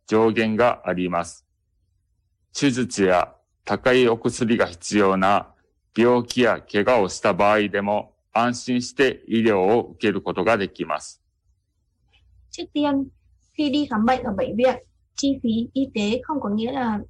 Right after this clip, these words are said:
Speaker 2: ba mươi phần trăm. Nếu phí điều trị quá cao thì cũng có giới hạn đóng tối đa. Trường hợp bị bệnh hoặc là bị thương cần phẫu thuật hoặc là cần mua thuốc có trị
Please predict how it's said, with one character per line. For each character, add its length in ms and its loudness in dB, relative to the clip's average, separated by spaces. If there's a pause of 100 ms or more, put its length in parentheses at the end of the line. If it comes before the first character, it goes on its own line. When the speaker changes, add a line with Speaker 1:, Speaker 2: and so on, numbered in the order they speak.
Speaker 2:
ba 160 2
mươi 160 2
phần 140 -2
trăm. 200 0 (520)
Nếu 300 2
phí 160 0
điều 180 2
trị 280 -6
quá 180 -2
cao 340 0
thì 180 -2
cũng 200 -2
có 140 -2
giới 180 -2
hạn 240 -4
đóng 180 -2
tối 160 -2
đa. 340 2 (420)
Trường 200 2
hợp 180 2
bị 160 -2
bệnh 260 2
hoặc 160 0
là 120 0
bị 260 -4
thương 320 2
cần 180 2
phẫu 140 -4
thuật 180 2 (380)
hoặc 120 -2
là 220 -2
cần 200 0
mua 160 4
thuốc 220 -4
có 100 -2 (120)
trị 200 -6